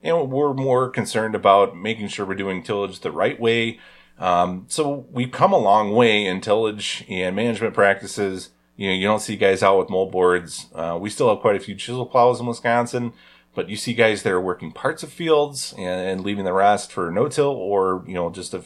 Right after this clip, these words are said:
very light spring tillage pass. People are making decisions where we're not working the entire farm. And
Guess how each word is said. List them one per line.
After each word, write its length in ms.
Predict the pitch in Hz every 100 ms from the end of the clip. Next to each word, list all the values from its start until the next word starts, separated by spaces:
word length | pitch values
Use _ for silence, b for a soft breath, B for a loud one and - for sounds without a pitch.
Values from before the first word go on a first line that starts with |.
| _ -
very 280 | 101 98 92
light 260 | 92 90
spring 300 | - 104 98
tillage 360 | - 127 139 -
pass. 420 | 131 139 233 - b b b b b b b - 110 113 -
People 280 | - 175 185
are 180 | 190 165
making 600 | 147 143 147 135 131 123
decisions 520 | 113 - 131 123 107
where 120 | 113
we're 140 | 113 123
not 200 | 120 120
working 320 | 113 113 101
the 120 | 101
entire 340 | 95 98 87 85
farm. 480 | 120 95 69 - -
And 400 | 95 95 95 95